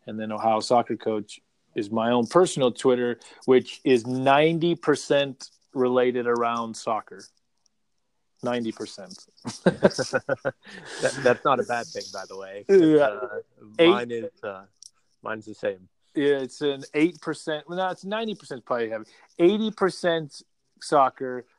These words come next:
Speaker 1: fifteen percent family, and f-, every now and then a political thing will come out,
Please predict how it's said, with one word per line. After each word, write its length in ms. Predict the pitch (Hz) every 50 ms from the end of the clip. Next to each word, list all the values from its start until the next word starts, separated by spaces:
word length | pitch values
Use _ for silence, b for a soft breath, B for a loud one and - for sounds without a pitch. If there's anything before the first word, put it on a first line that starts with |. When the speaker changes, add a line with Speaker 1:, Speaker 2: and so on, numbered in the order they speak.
| _ _ _ _ _
Speaker 1:
fifteen 640 | _ - - 165 180 180 - _ - 180 170 165 151
percent 500 | - 156 147 - - 156 143 135 127 -
family, 680 | - 139 135 131 127 127 127 123 123 120 120 117 110 _ _ _ _ _ _ _ _ _ _ _ _ -
and 120 | - 113
f-, 500 | - - - - - - - _ - - -
every 360 | 147 151 165 165 160 165 160
now 380 | 156 151 147 147 147 147 143 139
and 140 | 139 135 131
then 400 | 131 127 127 123 120 120 120 - _ _ _ _ _ _ _ _ _ _ _ _ _ _ _ -
a 80 | 123
political 560 | - - - 131 127 127 127 127 120 - 120 110
thing 240 | - 127 120 117
will 120 | 113 110 110
come 220 | - 117 113 113
out, 300 | 110 107 107 107 107 -